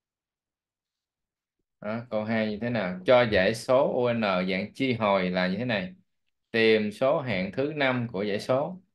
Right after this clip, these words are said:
Thì U N bằng một, U N đúng không? Thì ta có nào? Với, ta có với N bằng một thì ta có.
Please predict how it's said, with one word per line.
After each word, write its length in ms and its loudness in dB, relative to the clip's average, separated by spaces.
Thì 100 -2
U 240 4
N 60 4
bằng 200 4
một, 220 4
U 140 0
N 40 -2
đúng 260 0
không? 140 -4
Thì 100 -14
ta 200 -6
có 100 -4
nào? 240 -10
Với, 360 4
ta 120 -12
có 360 -2
với 460 4
N 160 0
bằng 420 2
một 340 0
thì 160 -8
ta 280 0
có. 260 -2